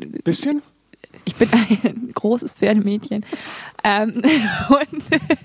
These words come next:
Speaker 2: und hab mich, äh, während der Probenzeit haben wir uns ein, hatten wir einen Disput, was Pferde und was Ponys sind. Und ich hab
Speaker 1: Nee,
Speaker 2: es
Speaker 1: es ging
Speaker 2: gegoogelt.
Speaker 1: darum, du, du hast ein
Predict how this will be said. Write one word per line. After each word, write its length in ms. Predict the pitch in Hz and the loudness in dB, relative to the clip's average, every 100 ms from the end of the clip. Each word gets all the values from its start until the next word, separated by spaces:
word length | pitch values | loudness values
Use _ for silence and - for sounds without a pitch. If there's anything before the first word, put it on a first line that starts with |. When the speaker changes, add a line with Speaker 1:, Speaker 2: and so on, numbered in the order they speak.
| 311 - - - - 254 | -8 -6 -8 -6 -6 0
Speaker 2:
und 220 | 240 220 | 2 4
hab 180 | 220 - | 0 2
mich, 380 | 233 240 254 - | 0 0 -2 -2
äh, 360 | 214 220 - | 0 0 0
während 320 | 220 226 220 208 | -2 0 0 0
der 200 | 202 190 | -2 -4
Probenzeit 640 | _ - 208 240 214 208 | _ 0 0 2 0 0
haben 140 | 202 | 0
wir 120 | 202 | 0
uns 200 | 190 202 | 0 -4
ein, 200 | - 190 | -4 -4
hatten 160 | 175 - | -4 0
wir 60 | 208 | 0
einen 120 | 185 | 2
Disput, 560 | 190 - - 214 269 - _ _ _ - - _ | 0 -4 0 0 0 -6 _ _ _ -16 -16 _
was 300 | 180 202 - | 2 2 0
Pferde 400 | - 202 208 214 | 0 2 4 2
und 240 | 196 196 233 | 2 2 2
was 100 | 208 | 2
Ponys 540 | 226 190 190 175 151 | 0 0 2 0 -2
sind. 340 | 156 - - - _ _ _ - - - - - - | -6 -8 -16 -20 _ _ _ -20 -18 -18 -20 -6 2
Und 100 | 254 | 4
ich 80 | |
hab 60 | 285 | 6
Speaker 1:
Nee, 80 | 240 | 4
Speaker 2:
es 60 | |
Speaker 1:
es 60 | 247 | 4
ging 160 | 262 262 | 6 6
Speaker 2:
gegoogelt. 80 | 220 | 4
Speaker 1:
darum, 160 | 254 | 2
du, 120 | 214 | 2
du 140 | 202 208 | 0 0
hast 160 | 214 | 0
ein 120 | 202 | -4